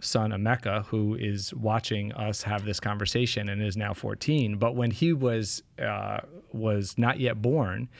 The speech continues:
Ifi wanted to live closer to her family.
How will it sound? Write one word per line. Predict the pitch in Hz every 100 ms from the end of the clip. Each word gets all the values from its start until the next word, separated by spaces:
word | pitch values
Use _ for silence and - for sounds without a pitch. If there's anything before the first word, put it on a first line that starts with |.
| - - - - - -
Ifi | 160 180 196 156
wanted | 139 135 123
to | 135
live | 120 117 117 113 -
closer | - 123 120 127 120
to | - 120 113
her | 87 117 110 107 98
family. | - 107 104 123 123